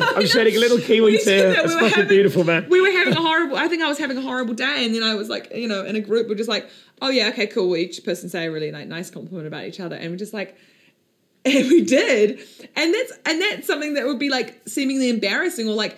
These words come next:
Speaker 1: you know, people would give you shit for. But I think it's like, I, I'm so happy to be part of a group of friends who are just not embarrassed to that. 'Cause, like, so I live with Emma City, who's another com-, comedian, and she gets on with all my New Zealand friends. And I think it's because she is just a wonderfully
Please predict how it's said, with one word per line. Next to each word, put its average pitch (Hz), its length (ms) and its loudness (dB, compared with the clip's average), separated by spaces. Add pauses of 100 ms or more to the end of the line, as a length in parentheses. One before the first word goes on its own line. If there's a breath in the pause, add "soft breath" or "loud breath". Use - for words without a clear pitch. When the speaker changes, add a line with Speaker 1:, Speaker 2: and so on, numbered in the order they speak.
(140 soft breath)
Speaker 1:
you 311 120 -6
know, 233 180 -2
people 233 320 -4
would 233 140 -6
give 226 140 -6
you 220 120 -2
shit - 300 -8
for. 156 400 -4 (260 loud breath)
But 226 100 -12
I 254 120 -8
think 269 400 -8 (420)
it's - 300 -4
like, 214 340 -8 (680)
I, 156 380 -6
I'm 240 100 0
so 247 280 -2
happy 254 400 -4
to 226 80 0
be 202 160 -2
part 202 280 -6
of 208 140 -4
a 202 40 -8
group 196 180 -2
of 185 120 -8
friends 202 380 -4
who 202 100 -6
are 180 60 -2
just 185 180 -10
not 180 140 -10
embarrassed 190 680 -8
to 185 60 -2
that. - 180 -6
'Cause, 254 120 -6 (140)
like, 226 240 -8 (240 soft breath)
so 220 140 -6
I 247 100 0
live 247 140 -2
with 196 180 -4
Emma 180 240 -4
City, 220 320 -2
who's 165 140 -2
another 165 240 -8
com-, 170 360 -14
comedian, 139 500 -10 (360 soft breath)
and 180 160 -6
she 233 220 -6
gets 214 180 -6
on 170 80 -2
with 165 140 -8
all 160 80 -6
my 156 180 -8
New 151 240 -8
Zealand 196 380 -4
friends. 135 340 -14
And 175 160 -10
I 180 80 -10
think 202 220 -8
it's - 120 -10
because 214 360 -4
she 196 180 -6
is 180 140 -4
just 180 260 -8
a 165 80 -4
wonderfully 175 480 -6